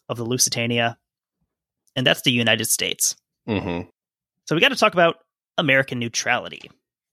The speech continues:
Speaker 1: Despite all of the memes about back-to-back World War champs,
Speaker 2: Right.
Speaker 1: the U S doesn't do that much in World War One, mainly 'cause we're not in it for very long.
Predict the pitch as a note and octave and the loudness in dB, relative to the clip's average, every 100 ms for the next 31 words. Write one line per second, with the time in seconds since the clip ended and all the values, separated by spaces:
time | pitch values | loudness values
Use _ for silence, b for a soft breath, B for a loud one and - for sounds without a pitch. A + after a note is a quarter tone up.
0 | _ _ _ _ _ - _ C#3+ - - | _ _ _ _ _ -20 _ 0 2 4
1 | F3+ - D3 D#3 D3+ D3 - C3+ C3+ D#3+ | 4 4 4 4 4 2 0 -2 0 0
2 | D#3 D3+ C3+ B2+ A#2 - B2 B2 - B2+ | 0 -2 -2 0 0 0 0 0 -4 0
3 | A#2+ - - D3 C3+ A#2+ C3 A#2+ - - | 0 -2 -2 0 0 -2 -4 -2 -2 0
4 | C#3+ - - - - _ _ _ - A2+ | 0 2 2 0 -2 _ _ _ -12 -2
5 | G#2+ G#2 G2+ - - _ _ _ E3 G#3 | 0 0 -4 -10 -12 _ _ _ -4 0
6 | C#4+ A#3 - - _ _ - C4+ B3+ C4+ | 4 2 0 -6 _ _ 0 2 4 2
7 | - - _ - C#3+ D#3+ D3+ C3+ A2+ A#2+ | 2 -10 _ -4 2 4 6 4 4 2
8 | A#2 G#2 F#2+ - - A2+ G#2+ G2+ G#2 G#2 | 0 -6 -2 -4 -4 -8 -10 -10 -10 -10
9 | A2 G#2+ D3 G#3 F#3 E3+ b b b b | -10 -2 4 4 4 0 b b b b
10 | _ _ - C#3 G3+ G3 F#3+ F#3+ F#3 G#3+ | _ _ -2 2 2 2 2 2 4 2
11 | - D#3+ A#3 G3+ - C3+ C3+ B2 B2+ G#2+ | 2 2 4 2 0 0 0 0 -2 -6
12 | - B2 | -8 -14